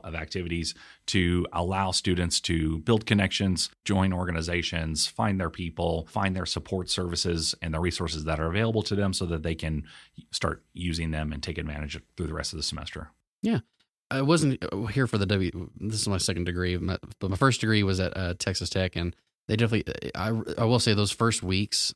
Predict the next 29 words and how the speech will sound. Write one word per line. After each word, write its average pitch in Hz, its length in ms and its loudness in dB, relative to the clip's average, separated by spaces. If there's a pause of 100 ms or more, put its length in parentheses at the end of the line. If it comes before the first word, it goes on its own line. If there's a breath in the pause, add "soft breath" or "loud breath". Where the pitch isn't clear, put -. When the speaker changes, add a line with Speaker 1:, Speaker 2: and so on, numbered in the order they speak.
Speaker 2:
you 98 140 0
know, 87 240 0
of 87 220 -4
introducing 98 540 0
you 92 200 0
to 90 260 -2
a 85 60 0
new 92 400 2 (480)
school, 101 460 2
a 92 40 2
new 95 80 2
system, 95 480 0 (220)
you 120 140 4
never 131 180 6
know 113 240 8
that 95 200 0
the 95 120 -2
first 107 320 2
week 98 340 2
you 95 100 -2
meeting 101 280 4
these 95 100 0
new 98 140 2
people 95 440 0 (160)
could 95 240 2
create 92 400 0 (120)
a 92 60 -6
friendship 101 520 0
or 90 320 -2